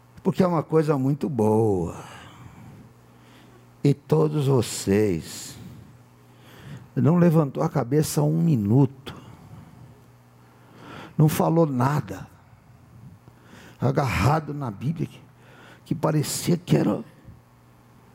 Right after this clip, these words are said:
meu Deus do céu. Nem chamamento ele fez." Olha,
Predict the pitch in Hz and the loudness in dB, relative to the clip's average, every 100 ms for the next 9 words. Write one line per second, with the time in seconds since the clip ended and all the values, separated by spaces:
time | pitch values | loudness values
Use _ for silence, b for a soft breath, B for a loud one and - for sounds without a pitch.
0 | B B B B B 135 175 202 104 - | B B B B B 2 4 4 2 -2
1 | 117 135 120 98 - - 101 - - - | 2 2 2 -6 -10 -4 0 2 0 -4
2 | - - - - - - B B B B | -18 -20 -20 -20 -20 -20 B B B B
3 | - 151 175 262 254 143 123 202 190 147 | 0 4 6 4 2 2 2 2 2 0
4 | 120 120 165 185 - 208 151 - - - | 0 2 2 0 -2 2 2 2 -2 2
5 | 147 120 - - - - - - - - | 2 2 -6 -12 -12 -14 -16 -14 -14 -16
6 | - - _ _ - B B B B B | -20 -20 _ _ -20 B B B B B
7 | B 160 190 151 | B 0 0 0